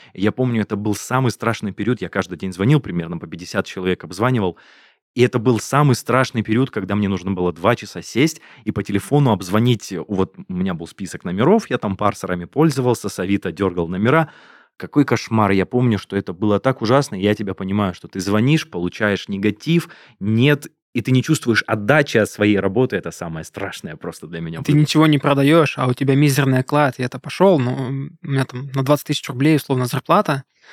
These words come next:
Speaker 2: э, а всё остальное — это процент с продаж. И ты не продаёшь, и ты думаешь, что я бесполезен. Типа, ну, вот я, типа, вот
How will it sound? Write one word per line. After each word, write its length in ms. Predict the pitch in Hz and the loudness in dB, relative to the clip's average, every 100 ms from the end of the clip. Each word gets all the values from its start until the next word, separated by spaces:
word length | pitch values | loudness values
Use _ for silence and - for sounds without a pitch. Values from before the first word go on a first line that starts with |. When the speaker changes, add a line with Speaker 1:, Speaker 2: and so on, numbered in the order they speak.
| - - - | -20 -20 -16
Speaker 2:
э, 400 | - 135 135 131 127 | -4 -2 0 0 -2
а 60 | |
всё 140 | 123 131 | -4 -4
остальное — 260 | 143 165 | 2 2
это 100 | 165 | 2
процент 320 | 127 131 143 | 0 -2 -2
с 20 | 139 | 0
продаж. 460 | 143 131 120 - _ _ | 2 0 -2 -8 _ _
И 100 | 135 | -4
ты 120 | 139 | 0
не 100 | 139 | 0
продаёшь, 500 | 139 143 139 135 123 | 0 2 2 2 0
и 40 | |
ты 80 | 127 | 0
думаешь, 300 | 139 147 139 | 2 2 2
что 120 | - | 0
я 80 | 131 | 0
бесполезен. 560 | 131 - 135 139 123 117 | -2 0 2 2 2 -4
Типа, 240 | - - | -10 -10
ну, 240 | 127 123 120 | -6 -4 -6
вот 260 | 131 127 - | -6 -6 0
я, 240 | 135 127 | 0 0
типа, 320 | 131 - - | -6 -14 -6
вот 180 | 123 123 | -4 -6